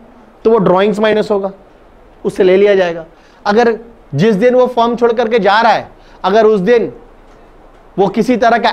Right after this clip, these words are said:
asset टेक ओवर कर लिया, अपने साथ asset लेके गया, तो उसकी value से क्या हो जाएगी, Deduct हो जाएगी। So देखो काम बहुत साफ सुथरा है, तुम इसको ना ऐसा chapter मत पढ़ो,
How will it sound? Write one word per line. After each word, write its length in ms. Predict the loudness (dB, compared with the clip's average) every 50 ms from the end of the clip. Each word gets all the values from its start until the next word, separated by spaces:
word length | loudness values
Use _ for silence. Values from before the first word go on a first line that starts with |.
| -2 -4 -4
asset 260 | -4 -2 -4 -4 -2
टेक 200 | -2 -2 0 0
ओवर 180 | 0 0 0 0
कर 160 | 0 0 0
लिया, 280 | 0 0 -2 -2 -2 -2
अपने 260 | -6 -4 -2 -2 -2
साथ 180 | -2 -2 -2 -2
asset 300 | -2 -4 -2 -2 -2 -2 -2
लेके 220 | -2 0 0 0
गया, 240 | 2 2 2 0 0 -4 -8 -20 -20 -10 -4
तो 80 | 0 0
उसकी 260 | 0 0 0 -2 0
value 300 | 0 0 2 2 2 0
से 140 | 0 0 0
क्या 140 | 0 2 2
हो 100 | 2 2
जाएगी, 260 | 0 -2 -4 -6 -10 -16 -20 -20 _ -10
Deduct 260 | -8 -6 -6 -6 -4
हो 80 | -4 -4
जाएगी। 260 | -4 -4 -6 -8 -10 -14 -18 -20 -20 -20 _ _ -20 _ _ -20 _ _ _ _ -20 -20 _ -6
So 160 | -4 -4 -4
देखो 400 | -4 -6 -6 -4 -4 -2 -2 -4 -6 -6 -4
काम 320 | -2 0 0 0 0 0
बहुत 200 | -2 -2 -2 -4
साफ 260 | -2 -2 -2 -2 -2 -4
सुथरा 260 | -4 -2 0 0 0
है, 220 | 0 -2 -4 -10 -18 -20 -20 _ _ _ _ _ _ _ _ _ _ _ _ _ _ -18 -8 -2
तुम 240 | 0 0 0 0 -2
इसको 260 | -2 -4 -4 -2 -2
ना 100 | 0 2
ऐसा 200 | 2 2 0 0
chapter 520 | -2 -2 -2 -2 -2 -2 -4 -4 -2 0 0
मत 200 | 0 0 -2 -4
पढ़ो, 300 | -2 -2 0 0 0